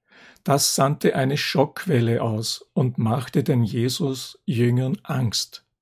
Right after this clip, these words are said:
Wer würde als Nächster gefasst, vor Gericht gestellt und ernsthaft bestraft werden? Auch wenn das Wort Welle im verlesenen Bibeltext, da lasen wir nämlich,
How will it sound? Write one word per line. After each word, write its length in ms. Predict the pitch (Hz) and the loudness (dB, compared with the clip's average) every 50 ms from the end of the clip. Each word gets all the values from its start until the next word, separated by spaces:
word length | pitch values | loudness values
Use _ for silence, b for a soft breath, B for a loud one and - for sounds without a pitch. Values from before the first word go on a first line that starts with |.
| _ _ _ _ _ _ B B B B B B B B B | _ _ _ _ _ _ B B B B B B B B B
Wer 380 | - 175 113 123 120 131 131 127 | -4 0 2 2 2 2 2 0
würde 300 | 143 143 139 156 147 - | 0 0 0 0 0 0
als 240 | 135 135 - - - | -2 -2 -2 -2 0
Nächster 420 | 135 127 147 - - - - 147 | 0 0 0 -2 -2 -2 -2 0
gefasst, 760 | 135 135 120 - - - 143 135 120 - - - - - _ _ | 0 0 -4 -4 -6 -8 -8 -6 -6 -8 -8 -10 -16 -20 _ _
vor 220 | - - - 143 | -8 -2 0 0
Gericht 440 | - - 135 117 131 151 156 - - | 2 2 0 0 0 0 -2 -4 -6
gestellt 680 | - - - - - - 117 107 113 107 - - _ _ _ _ | -6 -4 -4 -2 -2 0 0 0 0 -4 -6 -12 _ _ _ _
und 260 | - 120 113 - - | -2 -2 -2 -2 -2
ernsthaft 720 | 151 123 127 131 123 - - - 135 107 - - - - | -2 -2 0 -2 -2 -4 -4 -4 -4 -4 -4 -8 -10 -10
bestraft 560 | 202 - - - - 127 139 151 - - - | -8 -8 -8 -6 -6 -4 -4 -4 -6 -8 -6
werden? 340 | 185 131 113 113 - - 190 - _ _ _ _ _ _ _ _ _ _ _ _ _ _ _ _ _ _ B B B B B B B B B B B B B B B - | -4 -4 -2 -2 -4 -6 -8 -10 _ _ _ _ _ _ _ _ _ _ _ _ _ _ _ _ _ _ B B B B B B B B B B B B B B B 4
Auch 240 | - 147 165 - 190 | 4 4 4 4 4
wenn 160 | 165 160 156 | 4 4 4
das 200 | 156 147 - - | 4 2 2 2
Wort 360 | 147 135 135 127 - - - - | 2 2 2 0 -4 -8 -8 -6
Welle 600 | - 123 113 123 123 131 139 139 123 104 101 95 - _ _ _ _ _ - | -2 0 2 2 2 2 2 2 0 0 -2 -6 -10 _ _ _ _ _ 0
im 160 | 185 123 120 | 2 2 2
verlesenen 760 | - - 131 110 117 120 123 131 - - 123 117 113 110 104 | 2 0 2 2 4 2 2 2 2 2 4 4 4 2 2
Bibeltext, 840 | 202 175 135 131 143 113 - - 117 101 - - - - - - _ _ _ _ _ _ _ _ | 0 0 0 0 0 -2 -2 -2 -2 -2 -2 -6 -12 -14 -16 -20 _ _ _ _ _ _ _ _
da 340 | - - 123 113 113 110 110 - | -8 -6 -4 -4 -6 -6 -4 -2
lasen 380 | 202 117 113 - - 139 127 | -2 0 0 0 0 0 2
wir 140 | 120 123 117 | 2 4 4
nämlich, 320 | 117 117 113 117 110 - | 4 4 2 0 0 -4